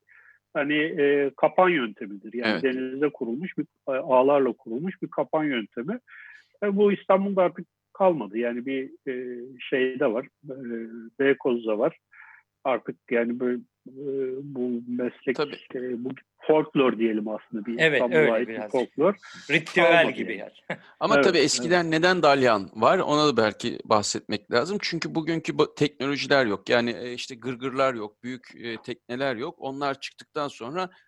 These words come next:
Speaker 3: dalyanla balık avlamak biraz belki anlamsızlaşmış. E, eskisi gibi böyle açık
Speaker 1: Evet.
Speaker 3: deniz balıkçılığı yok.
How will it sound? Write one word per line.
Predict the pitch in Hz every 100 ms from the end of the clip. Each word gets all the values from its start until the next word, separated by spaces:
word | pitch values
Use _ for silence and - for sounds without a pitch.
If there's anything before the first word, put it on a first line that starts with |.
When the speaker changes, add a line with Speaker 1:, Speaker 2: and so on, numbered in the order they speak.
| _
Speaker 3:
dalyanla | 143 147 147 139 135 120 -
balık | 127 131 123
avlamak | 117 110 131 131 _ _
biraz | 120 110 104
belki | 107 101 -
anlamsızlaşmış. | 110 110 104 - 101 - 98 90 - - - _ _ _ _
E, | 123 131
eskisi | 127 117 107 123 - 127 120
gibi | 117 120
böyle | 117 110
açık | 117 95
Speaker 1:
Evet. | 127
Speaker 3:
deniz | 123 107
balıkçılığı | 117 113 - - 104 104
yok. | 104 180 -